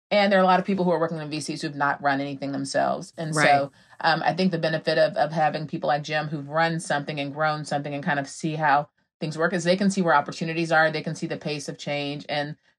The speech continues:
Speaker 1: they've just got a lot of wisdom and perspective to, to add. Um, and it helped me even when I start to, like, not be <laughs> kind of, you know, lead how I wanna lead, they can kind of come back and be the angel and say, like, "Hey, this is really what you're trying to do. Like, remember that, that's the path." Um, and so that's super helpful.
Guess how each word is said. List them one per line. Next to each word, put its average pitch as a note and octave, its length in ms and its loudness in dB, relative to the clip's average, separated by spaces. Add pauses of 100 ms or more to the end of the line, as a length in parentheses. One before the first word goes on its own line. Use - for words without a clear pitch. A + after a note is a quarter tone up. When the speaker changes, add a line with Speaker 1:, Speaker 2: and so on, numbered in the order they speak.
(100)
Speaker 1:
they've D#3 160 -4
just D#3 140 -8
got D#3 140 4
a D3 40 2
lot C#3 240 4
of C#3+ 120 -4
wisdom C#3+ 360 -6
and C#3+ 100 -6
perspective C3 600 -4
to, C3 180 -8 (120)
to - 220 -6
add. B2 360 -2 (160)
Um, C3+ 280 -2
and F3 100 2
it F3 60 6
helped G3 220 6
me F3+ 200 6
even D#3+ 340 0
when D3+ 100 2
I D3+ 80 4
start D#3 300 2
to, E3+ 80 -2
like, D#3+ 180 2
not D#3+ 260 2
be D#3+ 240 2
<laughs> - 20 -12
kind F3+ 200 4
of, G3 140 6
you A3+ 160 0
know, D#3 260 2 (300)
lead D#3+ 240 2
how C#3 120 6
I D3 120 6
wanna D3+ 220 0
lead, C#3+ 200 -6
they C#3+ 120 -4
can D3 160 -10
kind C#3+ 180 -2
of C#3+ 80 -4
come C#3+ 160 -4
back C#3 240 2
and C#3+ 80 -6
be D3 80 -6
the C#3 120 -2
angel C#3+ 440 -4
and C#3+ 120 -8
say, C#3 120 -4
like, C3+ 160 -2
"Hey, C4 260 0
this A#3 140 0
is A3 100 -8
really G#3 180 -2
what G3 120 0
you're E3+ 80 -8
trying E3 280 -2
to E3 80 -6
do. D#3+ 240 0
Like, C#3+ 180 -2
remember E3+ 280 -4
that, D3 440 0 (100)
that's D#3 200 -4
the - 80 -14
path." D3 420 -2 (440)
Um, C#3 220 -4
and C#3+ 100 -10
so - 80 -6
that's A#2 220 -4
super B2+ 180 -6
helpful. - 460 -6